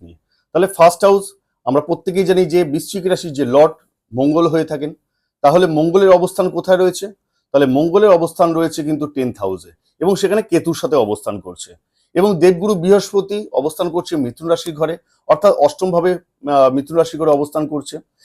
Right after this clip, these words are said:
এবং সেখানে কিন্তু সূর্যের সাথে অবস্থান করছে। এবং সূর্য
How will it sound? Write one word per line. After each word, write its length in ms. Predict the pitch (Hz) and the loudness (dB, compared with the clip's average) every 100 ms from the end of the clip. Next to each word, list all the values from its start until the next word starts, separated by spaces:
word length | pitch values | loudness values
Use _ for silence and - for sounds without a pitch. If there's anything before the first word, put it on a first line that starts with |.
| _ _ | _ _
এবং 180 | 185 208 | -4 -2
সেখানে 340 | - 185 208 | 0 0 0
কিন্তু 220 | 196 214 | -2 -6
সূর্যের 340 | 214 196 165 202 | -6 -8 -2 -2
সাথে 180 | 185 | 2
অবস্থান 420 | 156 123 120 117 110 | 2 2 -2 -6 -6
করছে। 300 | 98 - - _ _ _ | -10 -12 -20 _ _ _
এবং 160 | 151 202 | -2 -2
সূর্য 280 | - 196 | -2 -6